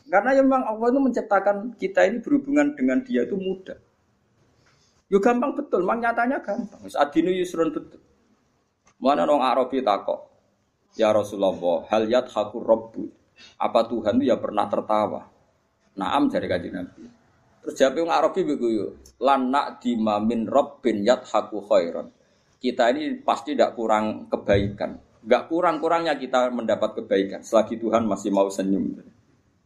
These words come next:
Itu biasa dalam hadis-hadis sahih.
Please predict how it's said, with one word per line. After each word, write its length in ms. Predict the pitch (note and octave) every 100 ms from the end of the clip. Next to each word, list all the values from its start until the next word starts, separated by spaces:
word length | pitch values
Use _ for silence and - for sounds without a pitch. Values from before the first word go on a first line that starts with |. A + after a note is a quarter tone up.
| _ _ _ _ _
Itu 240 | F3+ F4
biasa 400 | B3+ F#3 G3+ C4+ G3
dalam 260 | B2+ A#2 A#2
hadis-hadis 560 | G2+ A2+ G#2+ G2 G#2+
sahih. 340 | - - -